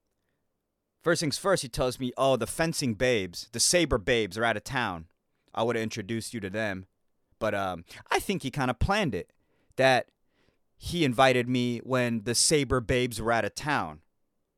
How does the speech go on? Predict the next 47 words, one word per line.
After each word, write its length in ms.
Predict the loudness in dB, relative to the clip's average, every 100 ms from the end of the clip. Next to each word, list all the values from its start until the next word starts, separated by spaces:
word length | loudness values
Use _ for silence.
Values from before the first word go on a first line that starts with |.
| -10
'Cause, 160 | -6
you 60 | -2
know, 140 | -2
the 80 | -4
kid, 480 | -6 -2 0 0 -4
the 120 | -12 -10
kid, 400 | -4 -2 -2 -8 -10
you 120 | -8
know, 260 | -8 -10 -16 _ _ _ _ _ _ _ -4
I 80 | -2
might 340 | 0 -2 -6
not 260 | -4 -4 -2
watch 260 | -2 -4 -4
the 100 | -4
men's 260 | -2 -2
sabers. 400 | -2 -4 -6 -6
I'd, 160 | -4 -4
I'd 160 | -6
probably 260 | -4 -4 -4
go 180 | -4 -4
over 120 | -4
to 60 | -10
the 100 | -6
babes, 600 | -4 -4 -6 -12 -16 -12
the, 320 | -10 -10 -12
the, 160 | -10 -10
the 120 | -8
women's 380 | -2 -2 -2 -6
fencing 580 | -8 -8 -8 -10 -12 -14 -14
saber 340 | -8 -6 -6
team 380 | -6 -8 -6 -8
and, 100 | -10
uh, 200 | -12 -14 _ _ _ _ _ -14
you 80 |
know, 220 | -12 -12 -18 -20 _ _ _ _ _
start 320 | -8 0 0
giving 180 | 0 -4
some 180 | -4 -4
advice. 580 | -6 -4 -4 -4 -14 -16 _ _ _ -8
But, 120 | -6
uh, 220 | -6 -8 -14 -20 -12
yeah, 200 | -10 -6
the, 100 | -6
the 160 | -6
pants 400 | 2 4 4 2
are 60 | -4
tight 360 | -2 2 2